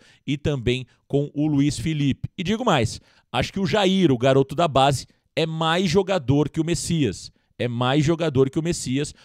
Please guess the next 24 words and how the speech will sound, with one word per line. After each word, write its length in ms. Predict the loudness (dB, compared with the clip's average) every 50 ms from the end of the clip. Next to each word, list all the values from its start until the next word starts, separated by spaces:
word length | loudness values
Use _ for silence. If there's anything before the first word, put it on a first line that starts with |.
| _ -10 _
Portanto, 500 | -6 -6 0 2 2 2 2 2 -4 -12 -14 _ _ _ _ _ _
acho 160 | -6 -6 -4 -2
que 60 | -2
o 40 | -2
Santos 260 | -2 -2 -4 -4 -6
ganha 460 | -4 0 2 2 2 2 0 -2 -4
um 100 | -4 -6
pouquinho 1000 | -2 _ 2 2 2 0 -4 _ -16 -12 -12 -10 -10 -10 -10 -8 -6 -6 -8 -10 -14 _ _ _ _ _
só 480 | -14 -12 -4 0 2 4 4 4 2 -2 _ _ _ _ _ _ _ _ _ _ _ _ _ _
em 120 | -8 -6
comparação 680 | -4 -4 -2 0 2 2 2 0 0 -2 -2 -2 -2 0
com 100 | 0 0
o 20 |
Emiliano 380 | 0 0 0 0 0 0 0 0
Velasquez, 560 | 0 0 2 2 0 0 -2 -4 -10 -14 -14 -18 _ _ _ _
mas 320 | -10 -6 -6 -6 -6 -6
nada 540 | -6 -4 -2 -2 -2 -2 -2 -2 -2 -2 -6 _ _ _
que 380 | _ -8 -4 -2 -2 -2 -4 -6 _
a 120 | -4 -4
gente 320 | -2 -2 -4 -6 -6 -8 -6
possa 640 | -4 -2 0 0 -2 -2 -2 -2 0 0 -2 -4 -8 _ _ _ _ _ _ _
cravar 520 | -2 0 2 2 2 4 4 4 4 4
aqui 400 | 2 -2 -4 -4 -2 -2 -2 -2
que 300 | -2 -2 0 0 0 -2